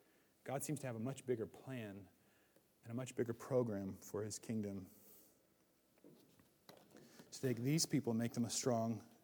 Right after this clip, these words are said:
nation. Uh, now, it's really clear from places like Romans eleven and Ephesians, uh, that it's not two different things. It's not the nations out there and then Israel. It's, it's one tree, one salvation being brought together by Jesus, which,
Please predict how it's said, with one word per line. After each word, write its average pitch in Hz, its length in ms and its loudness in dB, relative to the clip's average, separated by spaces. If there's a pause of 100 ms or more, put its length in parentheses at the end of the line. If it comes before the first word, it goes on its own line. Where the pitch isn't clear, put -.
nation. 131 500 4 (320)
Uh, 135 120 12
now, 143 160 12
it's 143 120 6
really 170 160 12
clear 139 460 6 (880)
from 131 240 6
places 131 340 6
like 120 300 8
Romans 131 340 6
eleven 123 760 6
and 113 380 0
Ephesians, 117 920 2 (420)
uh, 117 160 0 (140)
that 135 160 6
it's 143 160 4
not 165 240 6 (320)
two 180 140 8
different 147 280 4
things. 127 340 2
It's 123 140 -6
not 135 240 0 (280)
the 123 200 2
nations 147 400 2
out 127 180 4
there 131 260 6
and 123 100 4
then 120 100 0
Israel. 120 440 2
It's, 117 180 -4 (240)
it's 117 160 -6
one 147 300 6
tree, 135 340 4
one 135 240 4
salvation 131 560 4
being 120 200 2
brought 123 240 0
together 123 280 4
by 117 160 4
Jesus, 123 540 4
which, 143 180 4